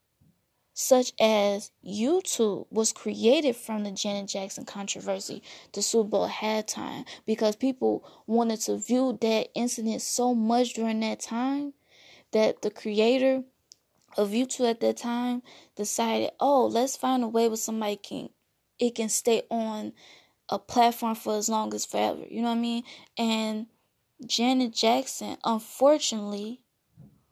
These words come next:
was the catalyst in the invention of your YouTube.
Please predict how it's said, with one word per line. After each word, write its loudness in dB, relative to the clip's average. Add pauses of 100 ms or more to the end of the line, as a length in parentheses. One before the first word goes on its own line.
(160)
was 2
the 4
catalyst 2 (880)
in 4
the 2 (260)
invention 2 (120)
of 6 (360)
your 6
YouTube. 0